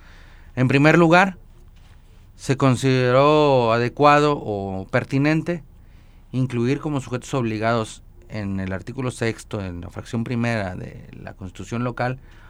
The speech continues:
a los partidos políticos, a los sindicatos y a todas aquellas personas físicas o morales que reciban recursos públicos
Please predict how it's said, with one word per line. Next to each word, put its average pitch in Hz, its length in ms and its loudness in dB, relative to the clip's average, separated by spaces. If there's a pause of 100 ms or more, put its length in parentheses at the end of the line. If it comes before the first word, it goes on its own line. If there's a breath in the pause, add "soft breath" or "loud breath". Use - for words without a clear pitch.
(120 loud breath)
a 117 60 -4
los 117 160 -4
partidos 123 400 -6
políticos, - 680 -8 (720 soft breath)
a 117 120 -2
los 113 140 -4
sindicatos 147 880 -2
y 123 100 -6
a 110 80 -6
todas 127 240 -4
aquellas 127 300 -6
personas 123 360 -6
físicas 123 440 -8
o - 20 -8
morales 110 400 -2
que 117 140 -8
reciban 110 400 -6
recursos 107 420 -10
públicos 127 560 -4